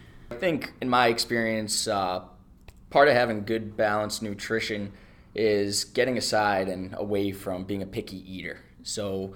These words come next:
do you have any suggestions for moms or dads out there who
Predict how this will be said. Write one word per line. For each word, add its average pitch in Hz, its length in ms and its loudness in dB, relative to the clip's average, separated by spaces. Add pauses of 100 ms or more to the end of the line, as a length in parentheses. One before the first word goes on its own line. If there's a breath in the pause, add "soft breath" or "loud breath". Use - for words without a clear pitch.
(400 loud breath)
do 123 80 4
you - 20 10
have 139 80 6
any 139 100 4
suggestions 113 720 0
for 104 160 -2
moms 101 400 0
or 98 60 -8
dads 101 340 -2
out 101 200 -2
there 104 340 0
who 98 560 -6